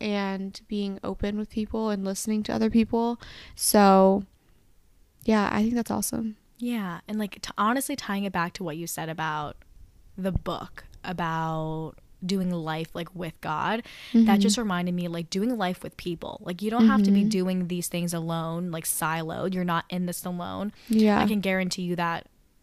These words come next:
Speaker 2: in school, like, if we were able to cultivate an environment where it wasn't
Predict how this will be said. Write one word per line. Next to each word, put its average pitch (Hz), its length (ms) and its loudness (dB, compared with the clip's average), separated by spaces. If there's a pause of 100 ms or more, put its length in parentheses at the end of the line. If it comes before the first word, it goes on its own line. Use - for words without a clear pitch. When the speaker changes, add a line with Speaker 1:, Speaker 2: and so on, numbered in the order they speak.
(100)
Speaker 2:
in 190 160 0
school, 180 760 -2
like, 165 180 -4 (280)
if 196 180 -2
we 220 120 -2
were 214 180 0
able 180 260 0
to 180 60 -2
cultivate 175 520 -6
an 170 100 -2
environment 160 500 -4
where 165 200 -6
it 160 60 -4
wasn't 170 340 -6